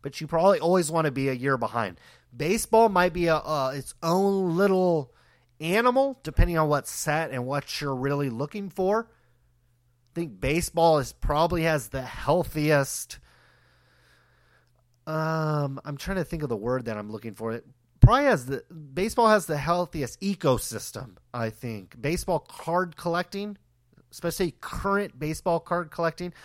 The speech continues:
I wouldn't call it a healthy ecosys-, healthy ecosystem, but compared to football, especially once Panini has its exclusive license locked in this coming season, and certainly basketball. And hockey's probably in its own little ecosystem as well.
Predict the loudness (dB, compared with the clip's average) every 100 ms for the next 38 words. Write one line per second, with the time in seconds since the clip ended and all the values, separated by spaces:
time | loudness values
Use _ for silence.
0 | -10 6 8 8 4 6 8 8 6 4
1 | 0 -4 -4 -2 0 0 -2 -4 -6 -14
2 | -12 -12 -12 _ 0 4 4 2 -4 -4
3 | -8 -2 0 0 -4 -6 -6 -6 -12 -20
4 | -2 -2 -2 -6 4 4 4 0 -2 -2
5 | 4 2 2 -4 -6 -6 -4 -2 -2 -2
6 | -6 -10 -8 -6 -2 -2 -2 -4 -10 -10
7 | -12 -8 -6 -6 -8 -6 -6 -8 -10 -6
8 | -8 -6 -8 -6 -10 _ -14 -10 -6 -6
9 | -8 -8 -10 -10 -12 -18 -20 -20 -20 _
10 | _ _ -2 2 2 0 -4 -2 -4 2
11 | 6 6 4 -6 -8 -10 -18 _ _ _
12 | _ -4 -2 2 6 6 4 -6 -6 2
13 | 4 4 0 0 -4 -4 -2 0 0 0
14 | 0 0 -4 -2 -4 -2 -6 -6 -8 -6
15 | 0 0 0